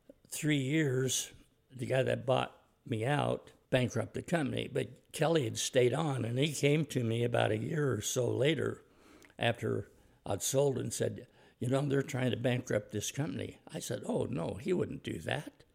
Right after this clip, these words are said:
Well, he sure did. So when he took out bankruptcy, he bought it, everything back on twenty-five cents on the dollar, and it nullified our contracts,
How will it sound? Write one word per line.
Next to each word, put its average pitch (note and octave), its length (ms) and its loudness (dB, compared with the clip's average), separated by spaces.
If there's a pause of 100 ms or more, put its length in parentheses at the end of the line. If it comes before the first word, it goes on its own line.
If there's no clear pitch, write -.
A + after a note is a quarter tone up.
(540)
Well, A2 220 2
he A#2 120 4
sure A#2 300 0
did. A#2 400 0
So B2+ 300 2
when C3 200 4
he D#3+ 120 2
took D#3 280 0
out B2+ 220 0
bankruptcy, B2 800 0 (1600)
he C#3 140 -2
bought B2+ 300 2
it, - 180 -2
everything C#3 440 2
back B2+ 360 2
on A2+ 140 0
twenty-five C3 560 0
cents - 340 0
on A#2+ 160 2
the A2 100 2
dollar, G#2+ 500 2
and A#2 200 0
it A2 140 -2
nullified B2 580 0
our A2+ 160 0
contracts, - 840 -6